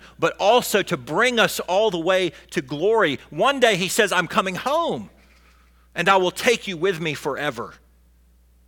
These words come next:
God governs all things for his glory and your good. He reigns over time. God also reigns over strength. God told Moses, "Go to the elders of Israel and you tell them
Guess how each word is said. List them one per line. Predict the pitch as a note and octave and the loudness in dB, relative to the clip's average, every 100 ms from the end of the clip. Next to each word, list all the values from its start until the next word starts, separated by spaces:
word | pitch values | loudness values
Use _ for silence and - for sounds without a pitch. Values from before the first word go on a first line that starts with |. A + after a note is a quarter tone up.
| _ _ _ _ _ _ _ | _ _ _ _ _ _ _
God | B2 C#3 A2+ | -6 -4 -2
governs | B2 A#2+ G#2+ | -2 -2 -2
all | C3+ C3+ | -2 -2
things | C3+ B2+ A#2 G2+ - - _ _ | -4 -6 -6 -10 -12 -16 _ _
for | - F#2 | -14 -10
his | C#3 C3+ A2+ - - _ _ | -8 -8 -8 -14 -20 _ _
glory | A2+ A#2 A2 G2 | -10 -6 -6 -6
and | G#2 | -8
your | F#2+ F2 | -12 -12
good. | F2 E2 D#2+ | -14 -14 -14
He | A2+ | -12
reigns | G2+ A2+ A#2 A#2 | -8 -8 -6 -8
over | F#2+ | -10
time. | - D#3 D3+ D#3 - _ _ - _ | -10 -8 -8 -10 -18 _ _ -20 _
God | A#2+ A#2 | -4 -4
also | A2 - | -4 -8
reigns | G2 G2 F#2 | -10 -10 -12
over | F#2 F2+ | -16 -16
strength. | - - F2 - _ _ _ _ _ _ _ _ _ _ _ _ _ _ _ _ _ _ _ _ _ | -16 -16 -18 -20 _ _ _ _ _ _ _ _ _ _ _ _ _ _ _ _ _ _ _ _ _
God | C3+ C#3 | -6 -6
told | F3 E3 | -8 -6
Moses, | A2 G#2+ C#3+ - - - _ _ _ _ _ _ _ _ _ _ _ - | -6 -6 -8 -14 -16 -20 _ _ _ _ _ _ _ _ _ _ _ -6
"Go | B2+ | -6
to | C#3+ C#3+ C3+ | -4 -8 -8
the | C#3 B2+ | -8 -6
elders | B2 B2+ C#3+ C#3 - - - _ C#3 | -6 -6 -8 -10 -14 -16 -18 _ -14
of | B2 | -12
Israel | A2+ C3+ C3 | -10 -10 -12
and | B2 | -12
you | C#3 | -16
tell | - G3 A#2+ | -8 -6 -6
them | F#2 | -8